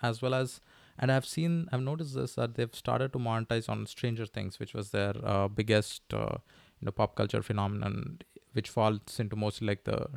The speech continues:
Disney bucket of, uh, entertainment things. Uh,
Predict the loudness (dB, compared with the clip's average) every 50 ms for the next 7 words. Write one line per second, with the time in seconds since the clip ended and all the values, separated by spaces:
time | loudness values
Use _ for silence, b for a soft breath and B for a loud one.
0 | -8 -4 -2 -2 0 0 0 0 0 -2 -2 -2 0 0 0 -2 -2 -6 -12 -8
1 | -2 0 0 2 2 0 0 0 -2 -2 0 0 0 -2 -4 -6 -6 -6 -6 -4
2 | -6 -6 -10 -14 b b b b b b b b b b -6 -4 -2 0 0 0
3 | -2 -2